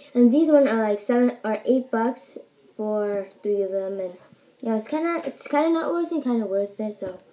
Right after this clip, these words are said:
yeah. Okay, well, we have to check if it's actually worth it, 'cause if it works or not. So, yeah,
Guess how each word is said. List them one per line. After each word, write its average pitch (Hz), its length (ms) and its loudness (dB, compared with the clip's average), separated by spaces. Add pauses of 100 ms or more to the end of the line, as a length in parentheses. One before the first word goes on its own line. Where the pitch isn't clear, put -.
(420)
yeah. - 220 -4 (800)
Okay, 220 240 0
well, 240 280 4 (300)
we 254 120 10
have 277 100 6
to 262 80 -6
check 247 260 -2
if 220 100 -4
it's 214 120 -12
actually 302 260 -4
worth 202 220 0
it, - 200 -10
'cause 208 200 -14
if 196 140 -8
it 196 180 -4
works 185 400 -4
or 190 60 -12
not. 175 120 -18 (880)
So, 277 680 8
yeah, 208 400 -2